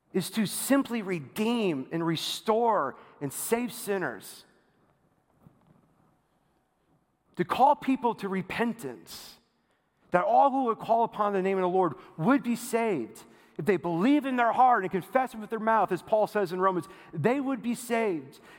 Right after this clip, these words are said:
Jesus even told the Pharisees multiple times in the Gospels that he didn't come for the righteous.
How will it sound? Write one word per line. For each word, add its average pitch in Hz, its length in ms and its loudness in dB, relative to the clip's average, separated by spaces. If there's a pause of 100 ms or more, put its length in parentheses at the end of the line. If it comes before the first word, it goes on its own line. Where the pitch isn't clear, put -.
Jesus 240 480 -2
even 247 240 0
told 247 420 0
the 175 60 -8
Pharisees 233 680 -2
multiple 233 320 0
times 220 520 0
in 190 80 -4
the 180 80 2
Gospels 208 500 2 (240)
that 214 160 0
he 269 180 0
didn't 277 300 0
come 262 340 4
for 208 220 0
the 156 120 2
righteous. 127 880 -2